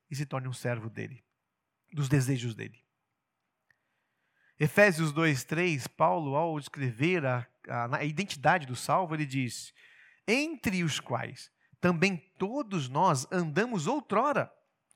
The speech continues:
quando pertencíamos a esse mundo, segundo as inclinações da nossa carne", ou seja, obedecíamos os desejos do nosso pecado, do nosso corpo, fazendo a vontade da carne e dos pensamentos, e éramos,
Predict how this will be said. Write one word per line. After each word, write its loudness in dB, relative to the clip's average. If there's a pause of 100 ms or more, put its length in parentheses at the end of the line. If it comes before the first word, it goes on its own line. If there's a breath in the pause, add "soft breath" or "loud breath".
(100)
quando 0
pertencíamos -2
a 6
esse 0
mundo, -10 (460 loud breath)
segundo 2
as 8
inclinações 0
da 0
nossa -2
carne", 4
ou -2
seja, 0
obedecíamos -2
os -6
desejos 2
do -10
nosso -4
pecado, 0
do -10
nosso -8
corpo, 0 (520 loud breath)
fazendo 6
a 8
vontade 4
da 6
carne 8
e -4
dos -2
pensamentos, 2 (360 loud breath)
e 2
éramos, 0